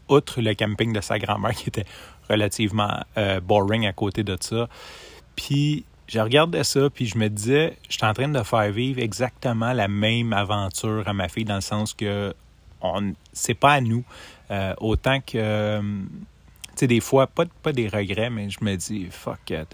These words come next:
t'as manqué à quelque part. » Tu sais, j'ai, j'ai peut-être pas les, les moyens d'avoir, euh, ce type d'installation-là.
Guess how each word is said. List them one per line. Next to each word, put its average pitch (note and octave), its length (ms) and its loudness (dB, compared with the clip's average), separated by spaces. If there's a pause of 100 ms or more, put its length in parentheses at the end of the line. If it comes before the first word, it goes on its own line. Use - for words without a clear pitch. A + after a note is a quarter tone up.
(140)
t'as G#2 120 -4
manqué G#2+ 360 2
à A2+ 60 2
quelque - 240 -4
part. » A2+ 240 0
Tu - 60 -14
sais, B2 80 0
j'ai, - 220 -6 (560)
j'ai - 160 -6
peut-être - 260 -2
pas C3 120 4
les, B2 280 2
les A2+ 160 2
moyens A2+ 640 4
d'avoir, G#2+ 760 0
euh, F2 320 -2
ce - 140 -4
type A#2 220 -2
d'installation-là. G#2+ 1160 -2